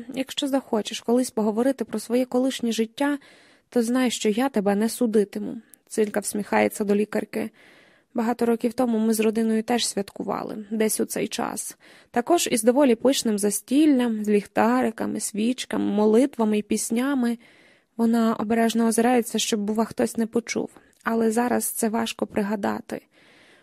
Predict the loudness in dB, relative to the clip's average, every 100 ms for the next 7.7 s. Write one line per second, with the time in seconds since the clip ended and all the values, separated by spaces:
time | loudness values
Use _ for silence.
0 | _ -2 2 4 4 2 2 2 2 2
1 | 0 0 -2 0 0 2 0 0 -2 -2
2 | -4 -2 -2 -2 -4 -2 0 2 2 0
3 | -2 -12 -6 0 4 6 6 4 4 4
4 | 4 2 2 2 2 0 0 0 2 2
5 | 2 0 0 -4 -8 -4 0 0 2 2
6 | 2 0 0 0 0 0 -2 -2 -4 -2
7 | 0 0 0 -2 -2 -2